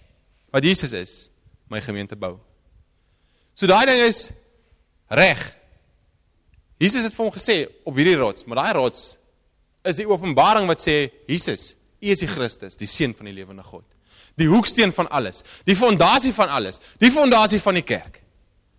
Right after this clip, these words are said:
Daarop sal Jesus sy gemeente bou." So vir oggend, soos wat ek begin het, gaan ek min of meer afsluit.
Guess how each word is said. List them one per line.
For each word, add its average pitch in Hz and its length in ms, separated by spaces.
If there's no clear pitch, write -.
Daarop 113 400
sal 156 240
Jesus 131 680
sy 123 220
gemeente 101 420
bou." 90 240
So 175 140
vir 202 100
oggend, 226 300
soos 165 140
wat 185 120
ek 175 100
begin 185 240
het, 196 120
gaan 151 160
ek 143 140
min 120 120
of 143 120
meer 147 120
afsluit. 143 400